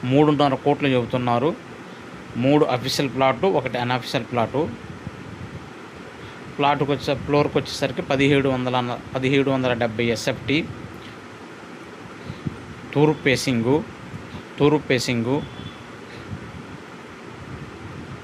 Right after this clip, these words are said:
ఇది హాల్ అండి. మీరు చూస్తున్నది ఇది హాలు.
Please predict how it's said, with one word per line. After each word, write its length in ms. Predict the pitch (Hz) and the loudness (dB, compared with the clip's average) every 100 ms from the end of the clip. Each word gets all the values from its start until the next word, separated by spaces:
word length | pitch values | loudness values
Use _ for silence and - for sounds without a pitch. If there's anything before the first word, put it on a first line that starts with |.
| - - - - - - - - - - - - - - - - - - - - - - | -12 -12 -12 -12 -12 -14 -14 -12 -10 -12 -12 -12 -10 -10 -10 -10 -10 -10 -12 -14 -10 -4
ఇది 160 | 123 | -2
హాల్ 280 | 110 110 135 | 2 4 4
అండి. 300 | 139 110 127 165 - - - - - - - - - - - - - - - - - - - - - | 2 2 0 0 -4 -12 -10 -10 -10 -14 -12 -12 -12 -12 -12 -12 -14 -14 -14 -14 -14 -14 -14 -16 -12
మీరు 200 | - 123 113 | -6 -6 -2
చూస్తున్నది 500 | 139 135 151 143 131 | -2 0 0 2 2
ఇది 180 | 113 110 | 0 0
హాలు. 420 | 117 120 123 131 | 4 4 6 2